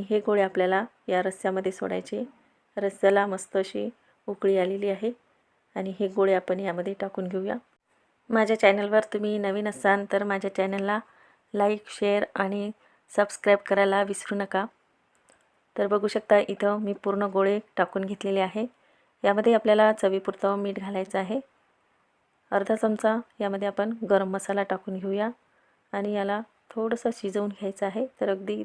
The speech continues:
दोन ते तीन मिनटासाठी आपल्याला हे शिजवायला ठेवायचं आहे. तर यावर झाकण ठेवून देऊया. तीन मिनटं झालेली आहे, तुम्ही बघू शकता मस्त अशी उकळी आलेली आहे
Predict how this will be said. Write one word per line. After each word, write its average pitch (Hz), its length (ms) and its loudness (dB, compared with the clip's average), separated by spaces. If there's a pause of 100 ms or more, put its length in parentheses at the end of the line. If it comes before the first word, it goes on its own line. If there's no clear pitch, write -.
(100)
दोन 202 200 4
ते 214 140 -2
तीन 202 280 -4
मिनटासाठी 202 540 -4
आपल्याला 190 360 -2
हे 196 200 -4
शिजवायला 196 480 -2
ठेवायचं 190 440 -2
आहे. 254 220 -4 (1080)
तर 208 80 -4
यावर 202 280 6
झाकण 202 380 -2
ठेवून 208 280 -6
देऊया. 202 300 -4 (1120)
तीन 220 180 4
मिनटं 226 340 6
झालेली 208 400 -4
आहे, 202 280 0
तुम्ही 202 240 -6
बघू 196 180 2
शकता 208 320 -2
मस्त 190 300 -4
अशी 208 220 -2
उकळी 208 360 -2
आलेली 196 320 -2
आहे 202 240 -6